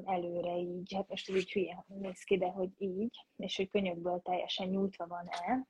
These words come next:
mert hogy, ö, ezzel le tudjátok ellenőrizni, hogy mennyire vagytok itt, jelen, és hogy, ö, egy ilyen skálán, ha ezt elképzelitek, hogy itt egyáltalán nem vagyok jelen, ha teljesen ki tudom jutni, akkor teljesen jelen vagyok, hogy hol vagytok.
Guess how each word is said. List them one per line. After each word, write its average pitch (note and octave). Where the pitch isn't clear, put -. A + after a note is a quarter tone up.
mert F#3+
hogy, F#3
ö, F#3
ezzel F#3
le F#3+
tudjátok E3+
ellenőrizni, F#3+
hogy F#3
mennyire F#3+
vagytok -
itt, -
jelen, F#3+
és F3+
hogy, F3+
ö, F3
egy E3+
ilyen F3
skálán, F3
ha E3+
ezt -
elképzelitek, F#3
hogy D#3+
itt D#3+
egyáltalán F3+
nem F3
vagyok E3
jelen, D#3+
ha E3+
teljesen E3
ki -
tudom E3+
jutni, -
akkor -
teljesen G#3
jelen F#3+
vagyok, F3
hogy -
hol F3
vagytok. A#3